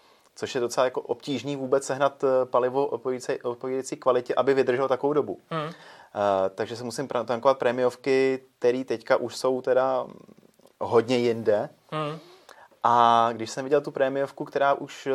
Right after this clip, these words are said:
Speaker 1: byla za čtyřicet devět, kdy ten benzín už začínal jako růst nahoru, ale ta prémiovka byla za čtyřicet devět, tak jsem si říkal, „A tady je něco asi špatně.“
Speaker 2: Tak, eh,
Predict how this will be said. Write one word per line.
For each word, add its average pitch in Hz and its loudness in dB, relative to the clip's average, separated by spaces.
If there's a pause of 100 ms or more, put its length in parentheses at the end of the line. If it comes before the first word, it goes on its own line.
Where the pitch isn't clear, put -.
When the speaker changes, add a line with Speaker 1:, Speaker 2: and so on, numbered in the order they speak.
(340)
Speaker 1:
byla 131 0
za 139 0
čtyřicet 135 -2
devět, 139 2
kdy 123 -4
ten 135 -2
benzín 120 -2
už 123 -8
začínal 120 -4
jako 127 -2
růst 127 -6
nahoru, 120 0 (460)
ale 123 6
ta 135 0
prémiovka 127 0
byla 135 4
za 131 0
čtyřicet 131 -2
devět, 131 2
tak - -10
jsem 123 -14
si 127 -14
říkal, 127 -4
„A 120 -6
tady 120 -8
je 131 -10
něco - -14
asi - -14
špatně.“ - -14 (240)
Speaker 2:
Tak, 123 -4
eh, 139 0